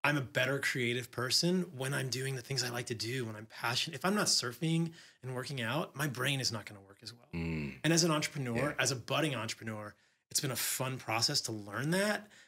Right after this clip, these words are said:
Speaker 1: and to realize, like, "Whoa, this is endless work." Like, I could work all day, all night, seven days a week and push things forward, but I'm gonna be, it's not about that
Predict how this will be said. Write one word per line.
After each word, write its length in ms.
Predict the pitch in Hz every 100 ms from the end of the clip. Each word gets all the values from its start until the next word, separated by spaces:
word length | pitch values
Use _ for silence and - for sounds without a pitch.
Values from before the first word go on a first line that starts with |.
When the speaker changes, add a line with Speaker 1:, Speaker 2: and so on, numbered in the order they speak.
| _
Speaker 1:
and 100 | 131
to 80 | 120
realize, 420 | 117 160 107 98
like, 120 | 107
"Whoa, 180 | - 107
this 140 | 117 -
is 120 | - -
endless 400 | 131 120 107 -
work." 240 | 98 - -
Like, 160 | 120
I 100 | 131
could 140 | 135 127
work 300 | 113 101 -
all 180 | 139 139
day, 260 | 117 104 117
all 160 | 143 143
night, 240 | 120 101
seven 260 | - 143 139
days 200 | 131 117
a 60 | 113
week 340 | 110 110 - - - -
and 160 | - 120
push 400 | - 139 - -
things 260 | 143 135 -
forward, 560 | 214 233 139 117 110
but 220 | 123 123 - - _ _
I'm 100 | 151
gonna 140 | 165 143
be, 400 | 113 135 135 147
it's 140 | -
not 200 | 170 190
about 400 | 180 117 131 139
that 260 | 107 98 -